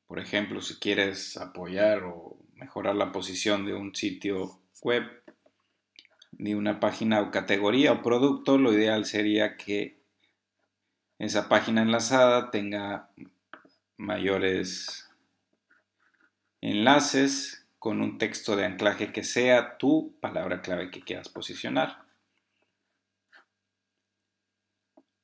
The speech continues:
Pero eso ya son otras técnicas que en Search Metrics no se muestran tal cual.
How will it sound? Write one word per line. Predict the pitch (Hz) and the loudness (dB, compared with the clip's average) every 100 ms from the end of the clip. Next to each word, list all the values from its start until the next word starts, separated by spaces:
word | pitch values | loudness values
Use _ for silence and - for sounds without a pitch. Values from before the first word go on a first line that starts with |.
| _ _ _ - | _ _ _ -2
Pero | 127 127 | 2 4
eso | 117 120 | 4 4
ya | 117 | 4
son | 117 110 | 4 2
otras | 110 110 - | 0 -2 0
técnicas | 104 101 92 95 | 0 0 0 0
que | - 98 92 90 - | -2 -2 -4 -6 -10
en | - 107 | -10 -4
Search | - 113 113 | 2 2 2
Metrics | 113 110 113 110 - - - - - _ _ | 2 2 2 0 0 -2 -4 -8 -14 _ _
no | - 107 | -8 -6
se | 95 95 95 | -4 -4 -6
muestran | 98 113 113 - 127 127 | -2 -2 -2 -4 -6 -6
tal | 104 | -6
cual. | 113 123 139 | 4 4 4